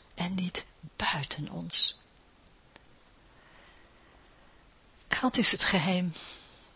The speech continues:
Dat wat ik hierboven beschreef, de verloren woorden zou je kunnen zeggen, die nu weer terugkomen. Het herinneren van deze woorden, die we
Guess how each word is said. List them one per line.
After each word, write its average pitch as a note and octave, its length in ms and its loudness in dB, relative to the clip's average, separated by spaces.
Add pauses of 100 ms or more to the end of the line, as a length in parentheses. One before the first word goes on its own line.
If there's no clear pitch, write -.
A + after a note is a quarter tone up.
(100)
Dat - 420 0
wat A#3 140 -6
ik - 80 -2
hierboven A3+ 480 0
beschreef, G3 760 8 (380)
de G#3 140 -2
verloren G3+ 500 0
woorden F3+ 420 -12
zou C3+ 260 6
je C#3 80 -16
kunnen D#3 280 -2
zeggen, - 380 0 (480)
die A#3+ 140 0
nu A3+ 120 0
weer G3+ 140 -2
terugkomen. - 760 -8 (720)
Het - 180 -6
herinneren F3 1120 -6 (1400)
van F#3 180 -10
deze E3 380 6
woorden, D#3+ 380 -12 (300)
die G#3 180 -6
we - 80 -10